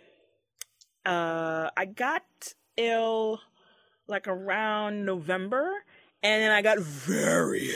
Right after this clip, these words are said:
ill <laughs> Thanksgiving, okay? So, uh, so there were a lot of episodes that we had recorded, and I kept trudging along, but I'm just like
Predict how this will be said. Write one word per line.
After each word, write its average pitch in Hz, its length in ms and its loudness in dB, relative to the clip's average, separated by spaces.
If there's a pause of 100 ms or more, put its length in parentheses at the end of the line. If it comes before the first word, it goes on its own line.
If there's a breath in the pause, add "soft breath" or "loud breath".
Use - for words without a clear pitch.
ill - 220 -10 (400)
<laughs> - 420 -4
Thanksgiving, 165 720 0 (180 loud breath)
okay? 285 440 0 (200 loud breath)
So, 269 720 2 (420 soft breath)
uh, 233 540 2
so 269 300 -2
there 359 160 -2
were 403 140 0
a 240 120 0
lot 240 360 -4
of 285 100 -2
episodes 247 520 -4
that 202 200 -4
we 220 280 -8
had 311 280 -6
recorded, 196 720 -4 (680 soft breath)
and 160 140 -4
I 339 220 -2 (100)
kept 359 260 -2
trudging 311 340 0
along, 311 480 2
but 247 80 2
I'm 254 100 -6
just 262 220 -12
like 226 300 -2